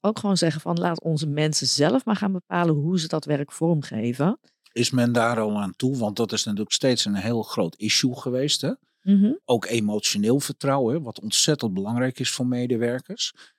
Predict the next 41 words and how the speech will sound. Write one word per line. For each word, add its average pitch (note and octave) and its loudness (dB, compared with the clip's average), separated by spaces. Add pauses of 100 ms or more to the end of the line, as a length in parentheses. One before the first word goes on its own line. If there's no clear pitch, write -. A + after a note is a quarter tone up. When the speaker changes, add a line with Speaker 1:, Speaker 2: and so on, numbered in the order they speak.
(220)
Speaker 2:
Ik C3+ 0
heb G2 -2
het - -12
idee G#2+ 0
dat F#2+ 0
door C#3 2
die A2 -6
perfect G#2 -2
storm, C3+ 2
dat G#2 -6
het, - -10
het, - -20
het, G2+ -14
het - -18
is C#3+ 2
hetzelfde G3+ 0
als C#3+ -8
met D3 -2
cybersecurity, B2 -4
hè. G#3 -18 (440)
Je B2+ 0
ziet F#3+ 4
het E3+ -2
niet, F3+ 2
dus C3+ 2
als C3+ 4
je C3+ -2
er A#2 -6
geen B2+ 2
last D#3+ 4
van C#3 0
hebt, - -4
is D3+ 0
het E3 0
er D#3 0
niet. F#3 0 (560)
Maar C3+ 2
door D3+ 4
die, C3+ 6
die A#2+ 4
enorme C3+ 4